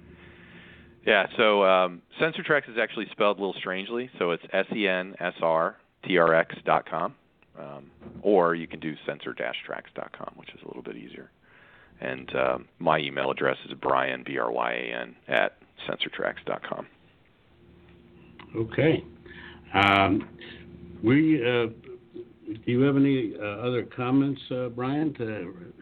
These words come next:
Speaker 2: help wrap up this segment for us? Anything important that you'd like to convey to our listeners?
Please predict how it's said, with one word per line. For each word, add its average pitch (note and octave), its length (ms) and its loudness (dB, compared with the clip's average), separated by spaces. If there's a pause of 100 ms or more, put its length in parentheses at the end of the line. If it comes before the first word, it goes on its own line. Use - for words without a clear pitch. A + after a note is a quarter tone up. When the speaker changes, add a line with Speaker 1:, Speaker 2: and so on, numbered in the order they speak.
Speaker 2:
help A#2 320 -4
wrap A2+ 280 -2
up A#2+ 220 -2
this G#2+ 140 -2 (100)
segment A#2 460 2
for C#3+ 240 -2
us? C#3+ 80 -4 (880)
Anything G2 420 -4
important G#2 540 0
that A2 180 0
you'd G2+ 120 -4
like G#2 260 0
to G2+ 340 -2
convey G#2 420 2
to G#2+ 140 -8
our G2+ 320 -2 (800)
listeners? C#3 420 4